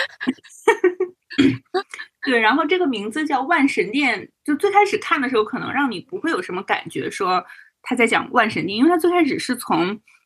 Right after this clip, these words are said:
那个，就是女主是一个高中生，对吧？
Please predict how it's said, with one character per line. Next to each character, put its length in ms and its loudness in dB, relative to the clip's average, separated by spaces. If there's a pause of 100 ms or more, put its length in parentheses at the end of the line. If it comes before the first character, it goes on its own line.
那 200 2
个， 380 2
就 180 -8
是 120 0
女 180 0
主 400 -2 (340)
是 460 -2
一 80 0
个 560 -2 (120)
高 200 4
中 200 -2
生， 300 -4
对 120 -8
吧？ 100 -16